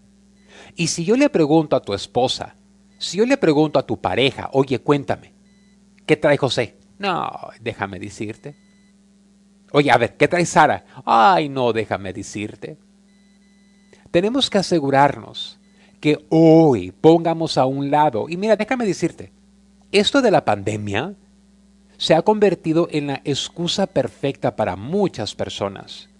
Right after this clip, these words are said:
Se ha convertido en el pretexto número uno, en la excusa.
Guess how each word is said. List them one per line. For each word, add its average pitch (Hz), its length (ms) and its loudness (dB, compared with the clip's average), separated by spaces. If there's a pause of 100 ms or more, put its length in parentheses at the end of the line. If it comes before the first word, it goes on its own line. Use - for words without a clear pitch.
(600)
Se - 160 2
ha 160 80 2
convertido 175 640 0
en 143 140 -4
el 120 100 -6
pretexto 175 800 -2
número 165 800 0
uno, 127 400 -2
en 147 220 -2
la 143 160 -4
excusa. - 920 -2